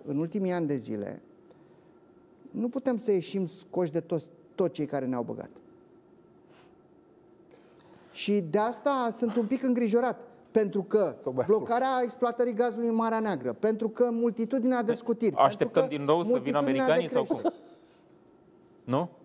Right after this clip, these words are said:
Speaker 1: Da? Avem o problemă acolo și cred
Speaker 3: Domnule
Speaker 1: că e
Speaker 3: Vasile.
Speaker 1: nevoie de mai multă implicare.
Speaker 3: Bine,
Speaker 2: Are dreptate.
Speaker 3: criza s-ar putea să vină din altă parte, nu mai vine de peste ocean,
Speaker 2: Da.
Speaker 3: sau vine
Speaker 2: Să ne ferească Dumnezeu să vină din
Speaker 3: Dar vorbeam despre
Speaker 2: Bine.
Speaker 3: niște programe, pentru că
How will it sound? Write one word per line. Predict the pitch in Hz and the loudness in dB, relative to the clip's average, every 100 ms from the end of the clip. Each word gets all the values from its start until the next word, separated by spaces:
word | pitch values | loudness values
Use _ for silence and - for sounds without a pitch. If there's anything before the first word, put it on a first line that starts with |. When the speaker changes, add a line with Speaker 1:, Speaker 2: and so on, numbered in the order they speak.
| _ | _
Speaker 1:
Da? | 170 196 - | -6 -6 -6
Avem | 175 214 262 | -2 0 0
o | |
problemă | 240 226 240 220 | 0 -2 -2 -4
acolo | 170 165 | -4 -4
și | 151 | -4
cred | - 202 | -2 -2
Speaker 3:
Domnule | - 147 | 2 2
Speaker 1:
că | |
e | 139 | 2
Speaker 3:
Vasile. | 208 | 0
Speaker 1:
nevoie | 214 214 | 0 0
de | 202 | -2
mai | 202 | -2
multă | 196 190 180 | -2 -2 -4
implicare. | 156 165 143 110 | -4 -6 -6 2
Speaker 3:
Bine, | 185 196 | 4 4
Speaker 2:
Are | 123 | 0
dreptate. | 123 160 | 0 2
Speaker 3:
criza | 185 185 190 | 4 6 4
s-ar | 190 165 | 4 0
putea | 165 190 | 2 2
să | 190 | 2
vină | 165 170 175 | -4 -2 0
din | 156 | 2
altă | 170 156 143 | 2 2 -2
parte, | - 113 - | 0 0 0
nu | 113 | -6
mai | 127 123 | -2 -2
vine | 110 107 | -2 -4
de | 101 | -4
peste | 95 107 - 113 | -4 -6 -6 -6
ocean, | 98 92 - 101 | -6 -6 -8 -10
Speaker 2:
Da. | 92 | -8
Speaker 3:
sau | - 101 101 | -6 -6 -6
vine | 123 113 110 - | -4 -4 -6 -8
Speaker 2:
Să | 117 | -4
ne | |
ferească | 123 143 139 143 | -2 0 0 -2
Dumnezeu | 131 135 135 131 | -2 -2 0 -2
să | 120 | -2
vină | 107 110 110 107 104 92 | -2 -2 -2 -2 -4 -6
din | 98 98 | -8 2
Speaker 3:
Dar | 113 170 - - | 6 6 4 -6
vorbeam | 143 160 185 233 | 0 2 2 0
despre | 226 - | -4 -2
Speaker 2:
Bine. | 220 | -2
Speaker 3:
niște | 220 - | 0 0
programe, | - 196 175 196 147 101 98 - | 2 0 2 2 2 -4 -8 -6
pentru | 123 123 131 | -6 -4 -6
că | - 143 | -2 -2